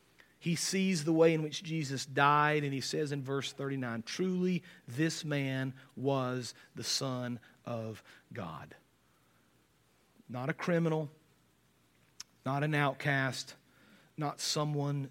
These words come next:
to be feared. He understood that the death of Christ brought forgiveness. He understood that the death of Christ by, brought peace. He understood that Jesus was actually who he says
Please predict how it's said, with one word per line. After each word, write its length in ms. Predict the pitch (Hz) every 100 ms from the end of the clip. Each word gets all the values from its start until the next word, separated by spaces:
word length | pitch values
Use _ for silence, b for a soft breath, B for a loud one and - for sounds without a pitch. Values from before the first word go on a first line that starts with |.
| -
to 80 | 139
be 160 | 123 123
feared. 500 | - 135 127 117 113
He 160 | 151
understood 640 | 160 156 143 - 156 147 135
that 120 | 117
the 100 | 123
death 320 | 117 139 135
of 100 | 127
Christ 500 | - 147 139 123 135
brought 220 | 131 123
forgiveness. 580 | - 113 131 151 151 143
He 120 | 143
understood 420 | 143 135 - 143 127
that 120 | 113
the 60 | 120
death 220 | 127 131
of 80 | -
Christ 380 | 135 127 -
by, 200 | 135 113 117
brought 320 | 135 113 -
peace. 400 | - 196 185 - B B B
He 180 | 175 160
understood 380 | 147 139 156
that 100 | 127
Jesus 420 | 117 160 139 143 135
was 360 | 143 160 147 -
actually 720 | 147 165 - 190 180 175 170 B B -
who 160 | 127
he 180 | - 160
says 580 | - - 160 160 160